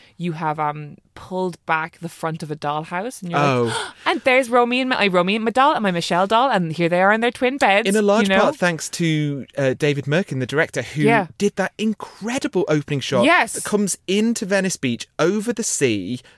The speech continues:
Speaker 2: over the
Speaker 1: Mm.
Speaker 2: boardwalk, and into their bedroom window. Have no idea how he did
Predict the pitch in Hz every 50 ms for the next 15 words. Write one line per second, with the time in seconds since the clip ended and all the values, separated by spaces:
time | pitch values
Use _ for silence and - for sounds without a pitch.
0 | _ _ - 175 202 226 240 247 202 226 190 202 - - 180 175 175 180 165 156
1 | 123 110 98 92 107 101 127 _ - - - _ _ - - 190 202 185 _ -
2 | 196 214 226 240 220 - - - 202 185 165 185 175 170 165 165 151 147 - 147
3 | 147 147 147 143 135 - - _ _ _ _ - - 220 208 220 208 208 202 208
4 | 202 202 190 180 175 170 - 156 143 131 120 127 123 120 117 - - 107